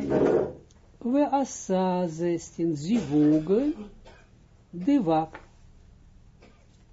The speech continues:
Ja? Keerde terug nu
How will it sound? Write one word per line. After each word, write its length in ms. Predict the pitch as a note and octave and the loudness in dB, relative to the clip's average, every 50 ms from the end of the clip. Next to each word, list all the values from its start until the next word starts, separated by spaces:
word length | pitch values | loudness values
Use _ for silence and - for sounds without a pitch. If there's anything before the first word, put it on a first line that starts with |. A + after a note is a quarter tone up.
| - - - - - _ | -20 -20 -20 -20 -20 _
Ja? 160 | G3 F#3+ D4 - - - - - _ - - - - - - - - - _ - - - - _ _ _ - - - | -16 -16 -16 -16 -18 -20 -20 -20 _ -20 -20 -20 -20 -20 -20 -20 -20 -20 _ -20 -20 -20 -20 _ _ _ -20 -20 -8
Keerde 440 | - F#3+ F#3+ G3+ G#3+ A3+ A3 B3+ B3 | -2 0 2 2 2 2 -2 -2 -2
terug 580 | - A#3+ F3+ D3+ C#3+ D3+ D#3+ - - - - - | -2 0 0 0 0 -2 -4 -8 -10 -14 -14 -10
nu 320 | - E3 E3+ F3 G3 C4 | -6 -4 -2 -2 -2 -4